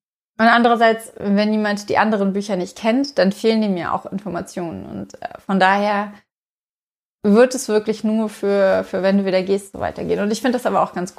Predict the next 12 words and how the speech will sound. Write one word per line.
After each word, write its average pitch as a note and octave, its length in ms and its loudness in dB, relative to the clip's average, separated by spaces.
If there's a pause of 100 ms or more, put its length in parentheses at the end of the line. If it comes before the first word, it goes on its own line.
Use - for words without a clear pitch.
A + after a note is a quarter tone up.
cool, F#3+ 120 2
weil E3 120 -4
mich F#3 200 -8
dadurch F#3+ 340 0
mein F#3 300 -4 (400)
erstes G#3+ 480 2
Buch G#3 320 -6
halt F#3+ 260 -2
so F#3+ 80 -6
lange F3+ 280 0
begleiten E3+ 560 -6
wird. - 300 -12